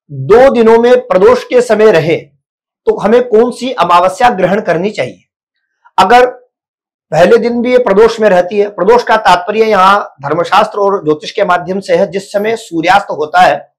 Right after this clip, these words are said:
उसको हम प्रदोष कहते हैं। अमरकोश में, अ, बहुत अच्छी पंक्ति लिखी है प्रदोष को समझाने के लिए, "प्रदोषो रजनी मुखम", तो प्रदोष रात्रि के प्रारंभ को कहते हैं।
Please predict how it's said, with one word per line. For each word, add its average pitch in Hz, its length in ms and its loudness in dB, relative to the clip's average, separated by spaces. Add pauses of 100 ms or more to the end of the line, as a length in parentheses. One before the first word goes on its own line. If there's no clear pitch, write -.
(140)
उसको 170 240 -4
हम 220 120 -2
प्रदोष 185 380 -2
कहते 120 260 -4
हैं। 117 140 -20 (460)
अमरकोश 214 540 2
में, 240 240 -2
अ, 165 360 0 (200)
बहुत 165 140 -8
अच्छी - 180 -8
पंक्ति 165 340 -4
लिखी 196 220 -4
है 220 60 2
प्रदोष 202 280 -4
को 202 120 -4
समझाने 170 400 -6
के 190 120 -10
लिए, 202 180 0
"प्रदोषो 190 580 -2
रजनी 156 300 -4
मुखम", 143 280 -8 (720)
तो 226 80 4
प्रदोष 214 640 0
रात्रि 233 440 0
के 262 160 -2
प्रारंभ 220 460 2
को 220 160 2
कहते 135 300 -4
हैं। - 160 -20